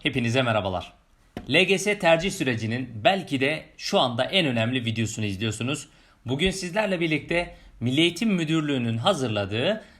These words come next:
tercih robotunu inceleyeceğiz. Bu tercih robotunu benim yaşadığım, benim çalıştığım ilçedeki Milli Eğitim Müdürlüğü, ram Müdürlüğü hazırladı arkadaşlar. O yüzden buradaki verilere güvenebilirsiniz.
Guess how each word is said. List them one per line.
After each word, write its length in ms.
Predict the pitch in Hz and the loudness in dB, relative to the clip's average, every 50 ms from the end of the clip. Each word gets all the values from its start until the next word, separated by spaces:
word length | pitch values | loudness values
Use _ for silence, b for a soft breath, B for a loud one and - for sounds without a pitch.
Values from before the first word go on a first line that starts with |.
| B B - | B B 2
tercih 500 | - 190 180 147 127 151 175 175 139 127 | 6 6 6 6 4 0 -2 -2 0 0
robotunu 460 | 131 135 127 131 127 127 131 135 165 | 2 2 2 0 0 0 -2 -2 0
inceleyeceğiz. 680 | 160 131 117 117 117 104 104 98 95 95 85 - - b b b b b b b _ | 0 0 2 2 0 0 0 -2 -2 -4 -4 -6 -12 b b b b b b b _
Bu 140 | 165 226 240 | -2 0 2
tercih 380 | 240 202 156 131 117 120 117 110 | 4 4 4 4 2 0 0 0
robotunu 640 | 139 151 127 113 107 - - 117 156 208 220 220 B B B - | 0 0 0 -2 -4 -2 -2 -2 0 0 -2 -4 B B B -2
benim 360 | 139 151 170 180 208 208 180 | 0 2 2 4 2 0 0
yaşadığım, 560 | 151 135 120 - 131 123 117 113 110 104 98 - - - - | -2 -2 0 0 0 0 0 0 -2 -2 -6 -10 -14 -2 0
benim 280 | 135 151 170 190 196 | 2 2 4 2 0
çalıştığım 600 | 190 - 156 139 127 120 120 - 123 113 104 98 - - | 2 2 2 2 2 -2 -4 -6 -6 -6 -6 -6 -8 -4
ilçedeki 720 | - 151 151 123 - 151 135 131 120 120 - 190 214 208 - - | -4 -4 -2 0 0 0 0 0 -2 0 -2 -2 -2 -4 -6 -6
Milli 200 | 135 143 143 156 | -4 -2 0 0
Eğitim 260 | 156 147 - 170 165 | 0 0 0 -2 -2
Müdürlüğü, 580 | 143 127 110 110 104 98 101 110 - 139 110 101 | -2 -2 -2 -2 -2 -2 -2 -2 -2 -4 0 4
ram 260 | 123 147 175 170 147 | 4 4 4 4 0
Müdürlüğü 380 | 131 117 110 117 104 101 101 101 | 0 0 -2 -2 -2 -2 -2 0
hazırladı 480 | 117 151 151 139 165 156 160 151 160 | 0 0 0 0 0 0 0 2 2
arkadaşlar. 560 | 160 151 156 165 156 151 147 - 170 160 165 B B B B B B | 0 0 0 0 -2 -2 0 -2 -4 -4 -4 B B B B B B
O 140 | 170 180 185 | 4 4 4
yüzden 380 | 170 139 117 117 135 165 185 B B B B - | 4 2 2 2 2 0 0 B B B B -6
buradaki 500 | 160 214 220 214 165 160 - - 147 135 | -4 -2 -2 0 0 -2 -2 -2 -2 0
verilere 580 | 147 170 170 160 147 135 123 117 143 160 160 - 117 | 2 2 2 2 2 2 4 4 2 0 0 -6 -6
güvenebilirsiniz. 960 | 107 120 131 147 160 165 160 160 160 170 165 165 - 170 160 165 160 B | 0 2 2 4 4 2 0 0 0 -2 -4 -2 -2 -2 -2 -2 -4 B